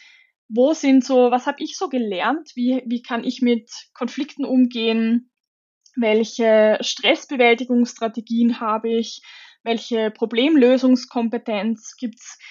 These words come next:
Schwierigkeiten im Alltag, die sich immer und immer wieder zeigen in verschiedenen sozialen Feldern? Also beispielsweise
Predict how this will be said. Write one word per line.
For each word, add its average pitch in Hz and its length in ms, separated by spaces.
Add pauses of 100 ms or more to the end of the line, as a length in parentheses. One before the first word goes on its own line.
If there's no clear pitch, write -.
(240)
Schwierigkeiten 269 760
im 247 140
Alltag, 233 420
die 240 80
sich 226 260
immer 262 220
und 240 180
immer 254 480
wieder 247 400
zeigen 220 540
in 226 100
verschiedenen 240 720
sozialen 233 800
Feldern? 240 680
Also 214 360
beispielsweise 220 1200